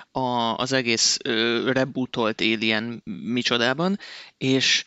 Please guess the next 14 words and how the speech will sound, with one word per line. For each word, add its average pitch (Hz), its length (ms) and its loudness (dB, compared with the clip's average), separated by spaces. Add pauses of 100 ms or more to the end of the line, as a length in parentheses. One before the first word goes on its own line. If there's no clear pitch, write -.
(480)
és - 100 -2
tényleg 135 280 2
jól 139 200 2
játszik, 143 560 0
de 147 260 -4
hogy 127 180 2
egyébként 127 540 2
ez 120 80 -2
az 117 120 0
egész, 117 320 2
ez 113 120 -2
micsoda, 143 600 0 (920)
hát - 300 -4
ez 127 120 -4